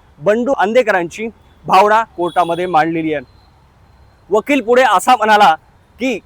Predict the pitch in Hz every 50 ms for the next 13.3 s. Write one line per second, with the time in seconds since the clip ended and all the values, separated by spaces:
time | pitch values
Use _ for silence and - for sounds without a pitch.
0 | _ _ _ _ _ _ _ _ _ _ _ _ _ - - - 156 185 208 240
1 | 262 277 294 294 262 247 240 226 226 226 233 220 214 220 220 226 220 _ - 180
2 | 185 196 202 196 _ _ _ _ - 170 214 269 294 - 240 208 185 170 151 185
3 | 208 175 160 160 175 214 233 - 277 214 240 226 226 220 196 190 165 - 143 131
4 | - _ _ _ _ _ _ - 226 - - 277 247 208 208 208 226 240 - _
5 | _ - - 226 262 262 233 190 170 - 160 147 - _ _ _ _ _ - 185
6 | 220 226 214 _ 220 240 254 269 - _ - - 196 226 247 226 202 220 208 190
7 | 226 196 - - 220 240 269 285 208 226 202 185 190 185 _ _ - - - _
8 | _ - 160 196 240 269 285 269 - - 202 202 208 196 170 214 214 185 - -
9 | 220 196 - - 180 180 - _ 220 208 190 _ _ 208 247 277 302 294 240 -
10 | - 196 170 156 165 175 - _ _ _ _ - 160 185 - - 208 202 202 202
11 | 202 - _ _ _ - - 226 240 247 262 262 247 220 - - 208 202 202 208
12 | 202 - 196 160 131 170 170 175 202 233 240 202 170 160 - _ _ _ _ _
13 | _ - 180 202 214 220 208